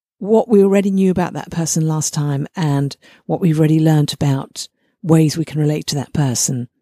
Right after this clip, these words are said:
without having to relearn it all from scratch every single time. So there's definitely a benefit to it. But of course, the dangers of pigeonholing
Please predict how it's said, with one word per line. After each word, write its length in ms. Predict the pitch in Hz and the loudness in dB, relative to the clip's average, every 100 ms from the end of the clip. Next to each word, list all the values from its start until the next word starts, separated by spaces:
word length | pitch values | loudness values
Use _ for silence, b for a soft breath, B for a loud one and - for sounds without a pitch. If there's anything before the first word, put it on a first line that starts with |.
| B B B | B B B
without 200 | 160 160 | 2 2
having 160 | 165 151 | 0 -2
to 120 | 151 | 0
relearn 400 | 160 147 147 139 | 0 2 2 2
it 100 | 185 | 2
all 180 | 151 139 | 2 2
from 240 | 151 143 | 0 -2
scratch 360 | - 143 131 147 | -2 -8 -8 -8
every 140 | 135 | -8
single 260 | 156 143 147 | -8 -8 -6
time. 180 | 147 - B B | -6 -8 B B
So 160 | 233 | 2
there's 220 | 220 233 - | 4 2 2
definitely 600 | 294 302 302 262 254 - | -2 -2 -4 -2 -2 0
a 160 | 233 233 - | 0 0 0
benefit 460 | 226 214 - - - | 0 0 -2 -8 -8
to 160 | 143 | -8
it. 320 | 113 - - - _ _ _ _ _ _ _ _ _ _ _ - b b b b | -8 -12 -16 -20 _ _ _ _ _ _ _ _ _ _ _ -16 b b b b
But 100 | 254 | 0
of 60 | 262 | 2
course, 220 | 277 254 | 2 0
the 120 | 247 | 0
dangers 640 | 208 247 262 320 285 180 143 | 2 2 4 4 2 0 -2
of 120 | - | -4
pigeonholing 880 | 131 - 117 120 110 110 110 175 | -6 -6 -6 -6 -8 -10 -6 -6